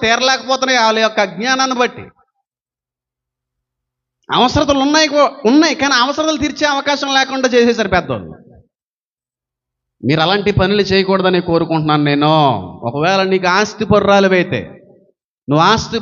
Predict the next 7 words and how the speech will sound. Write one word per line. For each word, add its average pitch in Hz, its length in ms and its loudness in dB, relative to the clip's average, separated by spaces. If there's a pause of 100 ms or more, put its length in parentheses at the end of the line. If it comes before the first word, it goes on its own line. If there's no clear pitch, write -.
పరుడువైతే, 220 600 2 (560)
నీ 151 80 2 (140)
ఆస్తిని 226 400 -2 (100)
ఎవరెవరికి 240 520 0
ఇవ్వాలని 240 400 2
అనుకుంటున్నావో 220 720 0 (600)
వీలైనంత 180 680 0